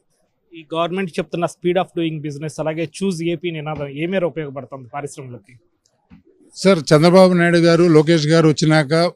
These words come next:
Speaker 2: మాకు చాలా కాన్ఫిడెన్స్ ఉంది. వీళ్ళు తీసుకునే నిర్ణయాలు చాలా స్పీడ్గా ఉన్నాయి. మాకు ఏదైతే అప్రూవల్స్ అయితే కావాల్సి ఉంటుందో చాలా ఫాస్ట్గా ఇస్తున్నారు. So వాళ్ళు ఉండటం వలన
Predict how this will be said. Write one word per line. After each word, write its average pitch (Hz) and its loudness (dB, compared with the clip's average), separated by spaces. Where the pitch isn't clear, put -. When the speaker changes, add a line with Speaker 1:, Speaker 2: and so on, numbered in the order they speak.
Speaker 2:
మాకు 139 2
చాలా 160 8
కాన్ఫిడెన్స్ 156 4
ఉంది. 151 2
వీళ్ళు 151 4
తీసుకునే 190 4
నిర్ణయాలు 170 4
చాలా 170 6
స్పీడ్గా 180 6
ఉన్నాయి. 131 2
మాకు 151 4
ఏదైతే 175 2
అప్రూవల్స్ 170 4
అయితే 165 0
కావాల్సి 156 0
ఉంటుందో 147 -2
చాలా 185 6
ఫాస్ట్గా 175 0
ఇస్తున్నారు. 143 0
So 175 4
వాళ్ళు 165 8
ఉండటం 185 6
వలన 202 4